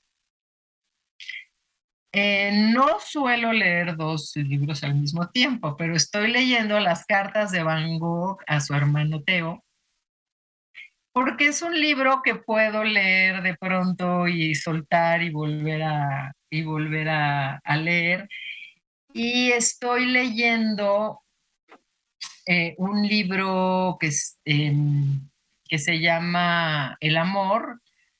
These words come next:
de esta mujer, eh, que se apellida Mesa. Em, eh, lo tomé precisamente porque estaba yo leyendo a Hermann Broch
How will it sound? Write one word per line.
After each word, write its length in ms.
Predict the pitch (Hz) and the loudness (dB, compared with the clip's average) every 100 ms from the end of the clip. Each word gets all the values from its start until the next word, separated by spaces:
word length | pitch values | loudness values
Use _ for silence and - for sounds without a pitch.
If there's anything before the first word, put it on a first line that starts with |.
| - | -14
de 320 | 160 147 151 151 | -4 0 0 0
esta 240 | 143 175 | -2 0
mujer, 520 | 170 147 - 156 151 | 0 -2 -2 0 2
eh, 400 | 151 147 139 135 135 | 0 0 -2 -4 -6
que 60 | |
se 140 | 143 151 | -6 -4
apellida 380 | 147 147 147 151 | -2 0 2 2
Mesa. 600 | 151 160 143 165 214 254 _ _ _ _ _ _ _ _ _ _ _ - _ _ _ _ | 0 0 0 0 -2 -8 _ _ _ _ _ _ _ _ _ _ _ -20 _ _ _ _
Em, 1000 | 160 160 160 156 156 151 156 151 147 139 - _ _ _ - _ _ | -2 2 2 2 2 0 0 0 0 -2 -6 _ _ _ -20 _ _
eh, 220 | 175 170 170 | 0 0 2
lo 240 | 170 170 | 0 0
tomé 300 | 214 214 226 | 0 0 0
precisamente 840 | 247 262 240 240 233 220 202 202 | 0 -2 0 2 2 2 0 -2
porque 320 | 196 175 156 160 | -2 -4 -2 -2
estaba 360 | 147 180 180 | 0 2 2
yo 180 | 175 175 | 0 0
leyendo 760 | 170 170 170 165 156 147 156 151 | -2 0 0 0 0 0 -2 -2
a 140 | 143 | -2
Hermann 440 | 170 165 165 160 151 | 0 0 0 0 0
Broch 320 | 160 156 175 | 0 -2 -4